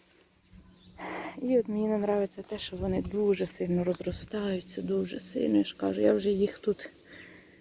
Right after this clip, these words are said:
і пробувала постійно, їх і виривала, і висапувала. Не можна їх позбутися ніяк. Так що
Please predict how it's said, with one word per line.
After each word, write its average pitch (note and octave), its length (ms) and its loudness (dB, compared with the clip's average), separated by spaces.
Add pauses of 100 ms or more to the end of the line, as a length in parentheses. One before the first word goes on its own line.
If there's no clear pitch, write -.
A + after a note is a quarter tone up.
(140)
і G3 60 -10
пробувала G3 680 0
постійно, F#3+ 600 -8
їх F#3 300 -6 (260)
і F#3+ 80 -12
виривала, G3 760 0 (140)
і E3+ 100 -16
висапувала. G3 840 -6 (720)
Не G3+ 120 -8
можна F3 380 -4
їх E3+ 180 -8
позбутися C4 800 -4 (1800)
ніяк. F#3 640 -4 (1040)
Так - 180 -20
що - 220 -10